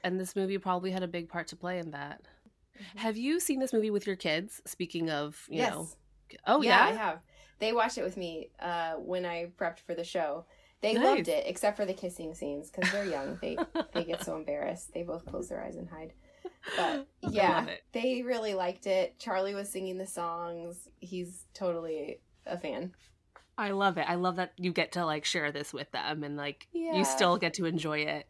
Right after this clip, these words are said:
Speaker 1: and, and they now get to be introduced to it.
Speaker 2: Yeah, I love it too.
Speaker 1: That's fun. And one final thing for me in terms of things I like is that there's just so many familiar faces in this movie.
Speaker 2: Mm-hmm.
Speaker 1: Just a lot of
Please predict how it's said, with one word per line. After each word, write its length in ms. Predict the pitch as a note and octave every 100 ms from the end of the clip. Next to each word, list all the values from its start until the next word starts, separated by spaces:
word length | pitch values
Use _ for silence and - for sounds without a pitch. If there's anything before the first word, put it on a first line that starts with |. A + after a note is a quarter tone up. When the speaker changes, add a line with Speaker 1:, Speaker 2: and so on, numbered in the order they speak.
| -
Speaker 1:
and, 260 | D#3 D3+ -
and 140 | D3+
they 280 | D3+ D3+ D3
now 220 | - D3 D3
get 180 | D3 -
to 80 |
be 140 | D#3 D3
introduced 440 | D3 D3+ D3+ -
to 100 | -
it. 180 | - - _ - -
Speaker 2:
Yeah, 460 | C4 A3+ F3 F#3+ G#3+ E4+ - C4+
I 60 | G#3
love 200 | G#3 A#3
it 140 | -
too. 280 | - - - - F3+
Speaker 1:
That's 160 | E3
fun. 300 | - - - - _ - - - G3+ -
And 280 | G#3 G#3 G3+
one 220 | G3+ A3 A#3+
final 260 | C4 B3
thing 160 | A#3+ A3+
for 140 | F#3+
me 160 | F#3 F#3+
in 80 | F#3+
terms 240 | F#3 E3+
of 220 | E3 D#3+
things 200 | - E3+
I 60 | E3
like 320 | D#3 F3 A3
is 140 | F#3 D#3
that 160 | E3+
there's 160 | F3 E3+
just 200 | G3+ -
so 100 | G#3+
many 260 | G#3 G#3 A#3
familiar 460 | A3+ G#3 G3 F3+
faces 640 | F3+ F3+ - - - D#3
in 180 | - E3+
this 160 | D#3 -
movie. 360 | D#3 - A#3+
Speaker 2:
Mm-hmm. 120 | A3+ A#3+
Speaker 1:
Just 300 | G3 - - _ -
a 80 |
lot 320 | F3+ F3 F#3 G#3
of 180 | G3+